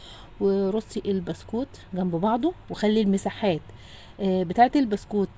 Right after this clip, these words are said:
م-، م-، كلها قد بعض، لان المساحات اما بتكون ضيقة شوية وكبيرة شوية،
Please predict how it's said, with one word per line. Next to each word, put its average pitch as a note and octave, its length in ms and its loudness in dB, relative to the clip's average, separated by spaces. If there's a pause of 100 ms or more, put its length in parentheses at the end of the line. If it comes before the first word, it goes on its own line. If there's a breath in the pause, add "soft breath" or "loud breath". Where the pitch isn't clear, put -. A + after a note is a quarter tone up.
(140)
م-، F3 240 -2
م-، D3+ 380 -4
كلها G#3+ 360 4
قد G3 160 2
بعض، C4+ 280 6
لان G3+ 260 4
المساحات G3 460 2
اما C#4 120 4
بتكون A#3 400 2
ضيقة G#3 320 4
شوية G#3+ 360 4
وكبيرة F3+ 380 2
شوية، C#4 400 2